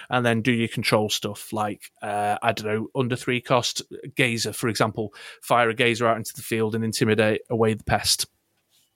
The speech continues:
as, as one idea that immediately springs to mind. Or quickly get your, your blocker in, you know, collector in a,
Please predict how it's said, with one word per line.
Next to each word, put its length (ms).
as, 140
as 180
one 160
idea 320
that 120
immediately 380
springs 360
to 80
mind. 260
Or 280
quickly 320
get 220
your, 180
your 100
blocker 420
in, 160
you 100
know, 140
collector 420
in 100
a, 160